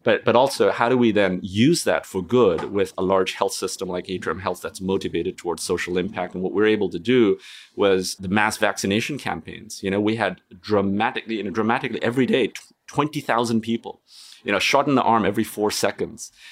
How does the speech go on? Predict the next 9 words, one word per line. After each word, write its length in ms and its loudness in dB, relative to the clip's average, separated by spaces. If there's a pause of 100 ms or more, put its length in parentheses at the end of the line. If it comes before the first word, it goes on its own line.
(180)
And, 160 2
and 100 0
all 140 2
of 80 -4
the 80 0
logistics 640 -2
behind 480 -8
that, 280 -8
the 140 -6